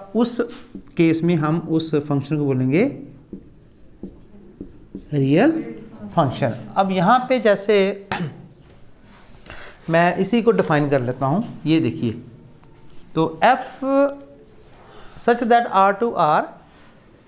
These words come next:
Y defined है F X equal to X, तो क्या ये जो function है, ये real function है?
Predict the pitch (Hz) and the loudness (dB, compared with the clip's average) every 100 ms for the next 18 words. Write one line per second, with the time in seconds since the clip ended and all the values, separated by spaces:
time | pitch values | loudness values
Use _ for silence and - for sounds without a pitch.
0 | 165 185 202 226 - - 170 170 175 214 | 0 2 2 -2 -8 -12 -8 0 2 4
1 | 247 196 196 214 214 233 240 277 285 - | 2 2 2 -2 -2 -6 -2 0 0 -4
2 | 156 - - - - 214 - - 214 226 | -10 -12 -20 -14 -6 -6 -6 0 4 4
3 | 262 247 240 262 - 170 170 214 160 202 | 4 0 -4 -4 -2 -4 -2 -2 0 0
4 | 277 - - - - - 165 202 180 185 | -2 -14 -20 -20 -20 -8 2 2 4 2
5 | 226 208 185 226 196 254 185 - | 0 -2 -4 -2 2 2 0 -4